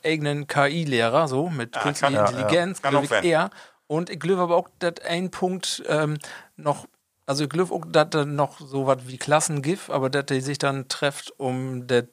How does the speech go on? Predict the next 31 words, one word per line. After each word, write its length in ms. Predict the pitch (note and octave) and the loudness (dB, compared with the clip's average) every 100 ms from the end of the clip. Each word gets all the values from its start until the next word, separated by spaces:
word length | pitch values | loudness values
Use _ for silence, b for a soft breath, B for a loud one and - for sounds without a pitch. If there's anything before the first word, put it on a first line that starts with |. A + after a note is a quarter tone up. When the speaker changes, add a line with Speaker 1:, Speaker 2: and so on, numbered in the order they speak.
| _ - | _ -12
Speaker 1:
drumherum, 520 | C3+ D3+ C#3 C3 B2+ | -4 0 0 0 -2
das 160 | A2 G#2 | -4 -8
Soziale. 500 | G#2+ - - C#3 C3+ | -8 4 6 6 6
Speaker 2:
Ja, 20 | A2+ | 2
glaub 60 | |
ich 200 | G#2 F#2+ | 2 0
auch. 40 | - B B | 0 B B
Speaker 1:
Mod, 380 | C3+ C3+ - - - | -4 -4 -4 -12 -10
ich 120 | D3 | 0
glaub, 340 | D#3+ F3+ - | 2 2 2
das, 140 | D3+ D3 - | -2 -2 0
das 140 | - D#3+ | 0 4
mer-, 200 | E3 - | 0 0
merkt 240 | D#3+ E3+ | 0 0
man 220 | D#3+ D#3 D#3+ | 2 2 0
nur, 200 | F#3+ E3+ | 0 -2
diese 240 | E3+ F#3 | -4 -4
Titen, 320 | E3+ F3+ E3 | -6 -6 -4
dass 160 | D#3 C#3+ | -2 -2
die 120 | D3 | -4
Kinder 220 | - D#3 | -4 -2
das 300 | D3 - C3 - | -2 -2 -6 0
fehlt, 360 | D#3 E3+ F3 - | 0 0 -2 -6
dass 80 | D3+ | -2
die 140 | D3 | -2
nicht 200 | D3+ D3+ | -2 -6
zur 120 | - C#3+ | -6 -2
Schule 280 | D3+ D3+ | 2 2
geht. 300 | D3+ E3 E3 - | 0 -2 -4 -10
Der, 160 | - A#2 | -8 -8
der 260 | B2 B2 | -4 -4